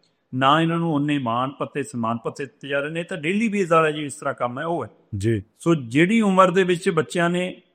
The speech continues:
Speaker 1: ਅਹ, ਮਤਲਬ ਆਪਣੀ ਜ਼ਿੰਦਗੀ ਸ਼ੁਰੂ ਕਰ ਦਿੰਦੇ, ਤੁਸੀਂ ਉਸ ਉਮਰ 'ਚ ਰਿਟਾਇਰ ਕਰਕੇ ਘਰੇ ਭੇਜ ਦਿਓ।
Speaker 2: ਜੀ।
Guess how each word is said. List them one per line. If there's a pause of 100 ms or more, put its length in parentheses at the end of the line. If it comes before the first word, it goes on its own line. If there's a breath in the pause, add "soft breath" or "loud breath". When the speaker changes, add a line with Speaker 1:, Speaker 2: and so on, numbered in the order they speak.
(380)
Speaker 1:
ਅਹ,
ਮਤਲਬ
ਆਪਣੀ
ਜ਼ਿੰਦਗੀ
ਸ਼ੁਰੂ
ਕਰ
ਦਿੰਦੇ,
ਤੁਸੀਂ
ਉਸ
ਉਮਰ
'ਚ
ਰਿਟਾਇਰ
ਕਰਕੇ
ਘਰੇ
ਭੇਜ
ਦਿਓ। (300)
Speaker 2:
ਜੀ।